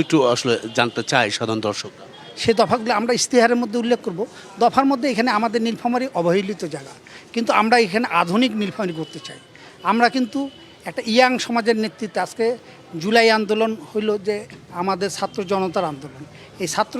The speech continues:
Speaker 2: জনতার আন্দোলনকে আমরা ইয়াং সমাজকে জাগ্রত করতে চাই, ইয়াং সমাজকে আমরা সবাইকে ডেপুটেট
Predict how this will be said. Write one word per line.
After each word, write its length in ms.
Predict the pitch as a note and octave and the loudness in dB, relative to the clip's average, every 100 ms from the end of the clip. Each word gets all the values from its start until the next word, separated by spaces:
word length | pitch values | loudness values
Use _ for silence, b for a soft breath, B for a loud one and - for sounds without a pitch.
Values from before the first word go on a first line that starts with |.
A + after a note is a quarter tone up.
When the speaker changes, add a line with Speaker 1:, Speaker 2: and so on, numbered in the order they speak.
| A3 | 0
Speaker 2:
জনতার 360 | A#3 A#3 B3 A3 | 0 0 -2 -2
আন্দোলনকে 500 | G#3 G#3 A3 A3 G3+ | -2 -2 -2 -2 -4
আমরা 200 | F#3+ G3 | -4 -4
ইয়াং 280 | G3+ G#3+ A#3+ - | 0 0 0 -2
সমাজকে 300 | G#3 G#3+ - F3 | -6 -6 -8 -6
জাগ্রত 280 | E3 E3 F3 D3+ | -6 -6 -10 -12
করতে 180 | D3 - | -16 -20
চাই, 120 | - B B B B - G3 | -20 B B B B -2 2
ইয়াং 160 | B3 A#3 | 2 2
সমাজকে 420 | - A3+ A3+ B3+ | -4 -2 -2 0
আমরা 260 | G#3+ G3+ A3+ A3+ B B - - - | 0 0 -2 -4 B B -20 -10 0
সবাইকে 400 | C4 C#4 G#3 E3+ E3 - - - E3 | 2 2 0 -8 -10 -20 -20 -16 -2
ডেপুটেট 420 | G#3 C4 G#3+ | -2 0 0